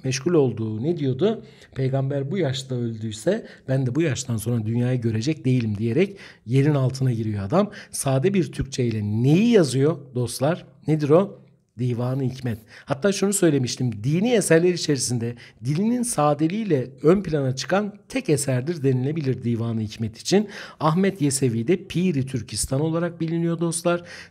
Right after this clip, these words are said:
Tasavvuf edebiyatının, e, kurucusu, tarikatların ilk kurucusu diyeceğiz. E, dolayısıyla cevabımız Denizli oluyor.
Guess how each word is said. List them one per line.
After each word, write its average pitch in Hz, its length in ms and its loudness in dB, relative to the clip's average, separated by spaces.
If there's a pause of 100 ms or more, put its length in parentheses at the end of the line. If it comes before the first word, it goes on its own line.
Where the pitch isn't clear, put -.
(100)
Tasavvuf 135 520 0
edebiyatının, 123 880 0
e, 113 420 -2
kurucusu, 120 680 0
tarikatların 131 800 -4
ilk 175 220 -4
kurucusu 113 800 2 (100)
diyeceğiz. 117 540 -2 (320)
E, 165 100 -2
dolayısıyla 139 440 4
cevabımız 104 600 -6
Denizli 135 560 -4 (220)
oluyor. 127 320 -2